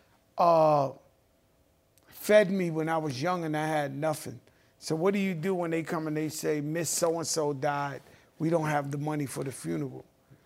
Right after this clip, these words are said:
So I paid for that. Somebody got in trouble with the law, I paid for the lawyer, I bail 'em out. Um, and just keeping all this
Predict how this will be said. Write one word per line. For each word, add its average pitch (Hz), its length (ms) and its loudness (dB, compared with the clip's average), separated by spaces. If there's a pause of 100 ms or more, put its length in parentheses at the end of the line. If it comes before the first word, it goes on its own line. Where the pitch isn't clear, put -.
(160)
So - 140 -4
I 147 120 2
paid 160 300 -2
for 143 100 -8
that. 135 200 -6
Somebody 156 400 0
got 151 200 0
in 143 80 -6
trouble 156 300 -2
with 156 160 -4
the 151 80 -6
law, 156 400 0 (360)
I 151 80 -2
paid 160 280 0
for 143 140 -4
the 143 80 -4
lawyer, 156 440 4
I 131 80 -6
bail 151 340 0
'em 151 140 -2
out. 156 260 -2 (540)
Um, 165 520 0 (480)
and 175 160 -4
just 156 260 -2
keeping 208 380 0
all 180 220 2
this 170 420 -4